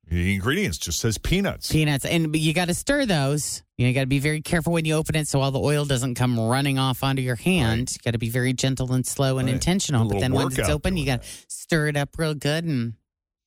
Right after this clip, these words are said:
Speaker 2: it's the best.
Speaker 1: Well, your creamy or crunchy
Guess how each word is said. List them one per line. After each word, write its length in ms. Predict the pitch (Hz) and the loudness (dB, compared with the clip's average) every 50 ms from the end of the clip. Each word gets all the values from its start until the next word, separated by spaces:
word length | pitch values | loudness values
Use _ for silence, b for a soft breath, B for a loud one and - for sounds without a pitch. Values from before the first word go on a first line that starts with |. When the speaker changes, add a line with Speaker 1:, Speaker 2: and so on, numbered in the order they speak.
| _ _ _ | _ _ _
Speaker 2:
it's 140 | - - - - | -20 -20 -20 -12
the 60 | - | -6
best. 480 | - 147 165 202 190 - - - - - _ _ _ - | -4 -2 -2 -2 -2 -4 -6 -10 -12 -14 _ _ _ -4
Speaker 1:
Well, 420 | 131 135 135 139 147 135 147 - - _ _ _ | 0 0 2 2 0 -2 -4 -6 -10 _ _ _
your 300 | - 123 127 131 135 123 | -6 -2 0 0 0 -2
creamy 500 | - - - - 170 185 190 190 185 175 | -4 -6 -6 -2 -2 0 0 0 0 -2
or 260 | - - 143 131 123 101 | -2 -2 -2 -2 -2 -4
crunchy 920 | - - - 151 170 180 165 - - 139 - - 82 85 90 113 131 | -6 -6 -4 -2 0 0 0 0 0 0 0 0 0 0 0 -2 -2